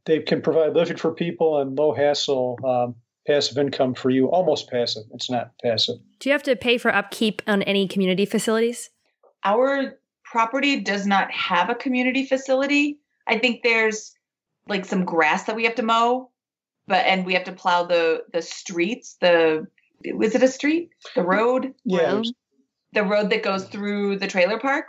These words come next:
Speaker 3: We have to plow that. That's not city property. But once we sell all the units that we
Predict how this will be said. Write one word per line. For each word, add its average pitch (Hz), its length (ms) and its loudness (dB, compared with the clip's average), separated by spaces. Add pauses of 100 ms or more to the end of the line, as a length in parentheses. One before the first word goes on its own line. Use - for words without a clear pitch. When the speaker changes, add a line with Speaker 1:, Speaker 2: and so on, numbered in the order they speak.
Speaker 3:
We 196 200 -4
have 220 180 0
to 226 80 -6
plow 214 220 2
that. 214 180 0
That's 196 160 0
not 185 160 -2
city 196 260 -6
property. 269 600 0 (420)
But 190 240 2
once 196 400 0
we 214 220 -6
sell 226 720 2
all 190 300 4
the 190 120 -6
units 190 680 -2
that 180 280 2
we 180 460 -4